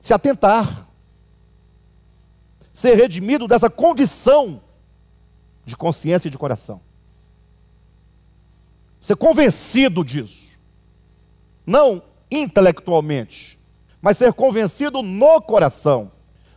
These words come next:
Por isso que uma das experiências, um dos aspectos da experiência da salvação é o arrependimento, é a metanoia, é mudança de pensamento.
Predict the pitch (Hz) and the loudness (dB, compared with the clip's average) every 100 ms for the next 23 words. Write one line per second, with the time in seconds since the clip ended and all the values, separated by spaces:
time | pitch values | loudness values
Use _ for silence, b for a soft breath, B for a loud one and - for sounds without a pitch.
0 | _ - 240 - 214 214 185 156 - 180 | _ -4 -4 -4 0 0 0 -4 -2 -2
1 | 156 214 170 170 208 165 156 - - - | -2 -4 -4 -6 -6 -4 -4 -4 -8 0
2 | 226 - - 127 - - _ b b - | 0 0 -6 -18 -18 -20 _ b b -8
3 | 131 170 160 - 147 143 156 147 139 - | -2 0 -2 -6 -8 -6 -6 -4 -6 -2
4 | 165 214 208 b b - 156 151 156 - | -4 -4 -8 b b -2 0 2 0 -2
5 | 180 151 139 156 143 - - _ _ _ | -6 -6 -8 -6 -8 -12 -20 _ _ _
6 | - 139 120 123 156 180 175 170 139 127 | 0 0 0 -4 0 0 0 -2 -2 -2
7 | 147 131 117 b b 160 202 233 139 156 | 0 0 -2 b b -4 -2 -10 -4 0
8 | 339 339 220 - 214 165 131 170 _ 233 | 2 2 -2 -4 0 0 0 -10 _ -4
9 | 208 - 165 127 175 185 - - | -4 -2 -4 -4 -6 -8 -10 -20